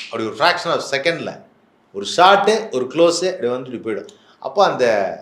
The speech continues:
அது எப்படி அதை பண்றது? இதை பண்ணப்ப எனக்கு ரிஷப் செட்டி மேல வந்து ஒரு பெரிய, ஒரு பெரிய மரியாதை. அவர் ரொம்ப அழகா பண்ணியிருக்காரு ஸ்க்ரீன் பிளேல அப்படின்னு. And, அஹ்,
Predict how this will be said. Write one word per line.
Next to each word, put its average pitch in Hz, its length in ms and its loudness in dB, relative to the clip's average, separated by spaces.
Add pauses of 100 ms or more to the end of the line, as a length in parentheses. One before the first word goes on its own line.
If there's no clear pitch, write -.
(120)
அது 107 180 -12
எப்படி 131 260 -2
அதை 139 140 0
பண்றது? 95 520 -8 (600)
இதை 127 140 0
பண்ணப்ப 180 320 0
எனக்கு 165 220 -2
ரிஷப் 139 240 -2
செட்டி 165 220 -4
மேல 165 240 0
வந்து 156 220 0
ஒரு 139 120 -2
பெரிய, 135 540 0 (360)
ஒரு 165 120 -6
பெரிய 170 220 4
மரியாதை. 135 360 4
அவர் 208 180 2
ரொம்ப - 340 0
அழகா 170 280 4
பண்ணியிருக்காரு 117 480 -4
ஸ்க்ரீன் 113 220 -12
பிளேல 87 260 -12
அப்படின்னு. - 500 -20
And, 113 360 -6
அஹ், 87 640 -4